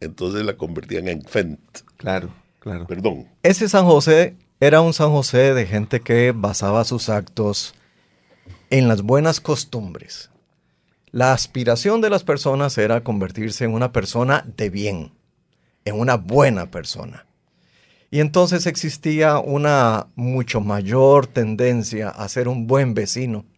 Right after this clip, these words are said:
Speaker 3: a ser una buena persona, a hacer actos de caridad, a ir al acto religioso de, de cada quien, confesional, etcétera.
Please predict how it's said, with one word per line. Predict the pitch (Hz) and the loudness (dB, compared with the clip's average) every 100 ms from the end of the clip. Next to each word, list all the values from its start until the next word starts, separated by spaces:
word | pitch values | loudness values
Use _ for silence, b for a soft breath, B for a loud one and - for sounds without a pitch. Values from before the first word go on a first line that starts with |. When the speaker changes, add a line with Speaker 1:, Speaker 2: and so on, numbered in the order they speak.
| _ _ _ _ _ _ _ _ _ | _ _ _ _ _ _ _ _ _
Speaker 3:
a | - 120 | -4 0
ser | 143 135 | 2 2
una | 139 | 4
buena | 127 131 131 - | 4 4 2 -2
persona, | 104 - 139 135 113 107 101 | -4 0 2 2 0 0 -2
a | 98 | -4
hacer | 101 123 113 117 | -2 0 0 0
actos | 85 113 120 101 | -2 -4 -8 -8
de | 101 | -8
caridad, | 104 95 104 117 120 117 107 101 | -8 -6 -2 2 4 4 2 0
a | 98 | -2
ir | 101 104 101 | -4 -2 -2
al | 92 87 80 76 76 | -2 -4 -4 -6 -6
acto | 78 92 - 98 87 82 85 - | -6 -8 -8 -6 -4 -6 -8 -16
religioso | - 82 95 101 92 101 95 - 90 82 | -20 -12 -6 -4 -4 -4 -2 -2 -4 -4
de, | 62 - - - | -8 -12 -14 -10
de | 92 | -10
cada | - 85 87 | -6 -6 -6
quien, | 110 101 | -6 -6
confesional, | 98 92 95 80 78 123 156 143 | -6 -10 -10 -10 -6 -2 0 0
etcétera. | 110 98 135 135 139 147 | -2 -2 -2 0 0 0